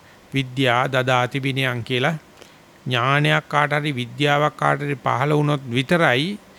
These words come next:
ඒ කෙනා විනයගරුක වෙන්නේ. ප්‍රඥාවක් නැතුව විනයගරුක වෙන්නේ මිනිස්සු අපායට බයි. එහෙම නැත්තම් මේ ලෝකය රවට්ටන්න. එහෙම නැත්තම් වෙන ලාමක අදහස් තියාගෙන.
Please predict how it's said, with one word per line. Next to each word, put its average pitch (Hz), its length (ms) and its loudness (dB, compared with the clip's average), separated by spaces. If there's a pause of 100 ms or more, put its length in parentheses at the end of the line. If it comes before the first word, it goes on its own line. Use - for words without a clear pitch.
(220)
ඒ 139 160 0
කෙනා 139 480 2
විනයගරුක 131 640 0
වෙන්නේ. 95 240 -12 (640)
ප්‍රඥාවක් 147 640 -2
නැතුව 139 380 0 (380)
විනයගරුක 143 640 0
වෙන්නේ 143 340 2
මිනිස්සු 139 380 -2
අපායට 131 500 0
බයි. 98 260 -4 (680)
එහෙම 135 200 2
නැත්තම් 135 540 0
මේ 131 260 0
ලෝකය 139 380 2
රවට්ටන්න. 120 640 0 (840)
එහෙම 139 220 2
නැත්තම් 143 460 0
වෙන 131 180 2
ලාමක 139 380 2
අදහස් 123 380 -2
තියාගෙන. 92 520 -6